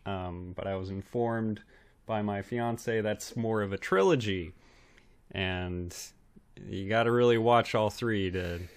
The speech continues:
you know, get the complete story. Apparently. I don't know if that's true. I don't care. <laughs> I'm not gonna spend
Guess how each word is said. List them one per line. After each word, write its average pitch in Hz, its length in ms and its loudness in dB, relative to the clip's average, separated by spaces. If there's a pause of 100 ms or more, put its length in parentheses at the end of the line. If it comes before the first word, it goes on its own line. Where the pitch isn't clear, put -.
(120)
you 101 140 -8
know, 85 280 -10 (320)
get 110 160 -2
the 110 80 -4
complete 107 400 -4
story. 90 540 -4 (180)
Apparently. 160 680 2
I - 100 -4
don't 104 120 -2
know 87 120 -6
if 82 60 -14
that's - 240 -10
true. 135 340 0 (540)
I 151 120 6
don't 160 200 6
care. 131 300 6 (300)
<laughs> 113 300 -6
I'm 110 180 0
not 135 200 4
gonna 135 180 2
spend 113 560 -2